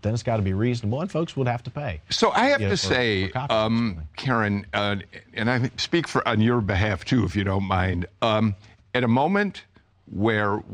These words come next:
Speaker 2: we are being accused of being fake news, all of us who are journalists, enemies of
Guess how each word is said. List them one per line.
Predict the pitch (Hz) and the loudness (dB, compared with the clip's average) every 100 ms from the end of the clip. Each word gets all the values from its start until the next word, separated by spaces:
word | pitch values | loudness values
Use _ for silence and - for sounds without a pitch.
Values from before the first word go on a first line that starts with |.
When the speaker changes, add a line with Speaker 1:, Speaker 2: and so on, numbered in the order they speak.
| 107 | -2
Speaker 2:
we | 131 | 2
are | 135 127 | 2 0
being | 107 107 101 | -2 0 0
accused | 95 87 - - 98 82 78 87 - | -4 -6 -8 -4 -2 -4 -6 -8 -10
of | 92 76 | -10 -6
being | 85 78 | -6 -6
fake | 78 - 73 - | -8 -8 -8 -4
news, | 104 120 101 | 0 2 2
all | 95 110 | 2 2
of | 90 | 0
us | 85 85 - - _ | -4 -6 -10 -18 _
who | 98 | -4
are | 87 | -4
journalists, | 85 - 85 - 95 - - - - | -6 -10 -10 -6 -4 -4 -8 -16 -6
enemies | 117 117 117 117 110 - | 0 2 4 4 0 -2
of | 98 92 87 | -2 -2 -6